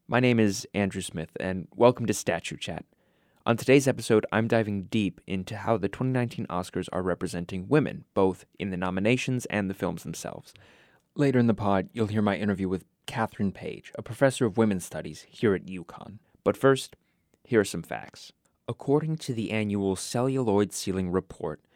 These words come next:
of the top one hundred grossing films in twenty eighteen, women directed only four percent of them, down four points from last year. At the same time,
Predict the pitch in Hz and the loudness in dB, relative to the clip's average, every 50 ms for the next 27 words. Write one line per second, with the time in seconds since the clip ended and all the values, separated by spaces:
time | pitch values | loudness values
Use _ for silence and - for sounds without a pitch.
0 | _ _ _ _ - - 117 98 98 113 - - 127 120 110 - - - 101 107 | _ _ _ _ -4 -4 -4 -2 -2 -4 -4 -4 -6 -6 -8 -8 -6 -4 0 0
1 | 139 160 165 165 156 151 143 147 139 123 - 117 113 117 - - 117 113 - 110 | 0 0 0 -2 -2 -2 0 -2 -2 0 0 2 0 0 0 -6 -8 -4 -2 0
2 | 98 95 95 92 98 95 - - 117 117 123 120 120 120 - - - 90 87 85 | 0 0 0 -2 -4 -4 -4 -4 -2 -2 0 0 -2 -2 -4 -6 -6 -4 -4 -4
3 | 85 85 _ _ _ _ _ _ _ - 107 110 117 123 117 107 113 101 95 95 | -6 -8 _ _ _ _ _ _ _ -2 0 0 0 0 -2 -2 0 2 0 0
4 | - - - 98 - - 101 101 95 95 92 - _ - - 117 113 107 - - | 0 -2 -4 -4 -2 -2 -4 -2 -2 -4 -4 -6 _ -8 -2 -2 -2 -2 -2 -6
5 | 107 - - - 92 82 80 - _ - - - _ _ _ _ _ _ - 120 | -10 -8 -6 -6 -6 -6 -6 -10 _ -18 -20 -20 _ _ _ _ _ _ 0 0
6 | 107 107 104 101 95 - _ - 135 131 127 123 - - 131 110 87 76 - - | 2 2 2 -2 -4 -8 _ 0 2 2 2 2 0 -4 -4 -4 -4 -6 -10 -14
7 | - - 87 87 90 92 90 85 87 - - - 90 80 67 - _ _ _ _ | -12 -10 -8 -6 -4 -4 -4 -4 -6 -8 -10 -8 -8 -8 -10 -12 _ _ _ _
8 | _ _ _ _ - 123 110 - - 107 98 - - 101 92 90 90 85 - - | _ _ _ _ -6 -6 -6 -4 -6 -8 -6 -6 -6 -6 -6 -6 -6 -8 -8 -4
9 | 110 127 127 110 101 95 95 - | -2 -2 0 0 -2 -4 -6 -10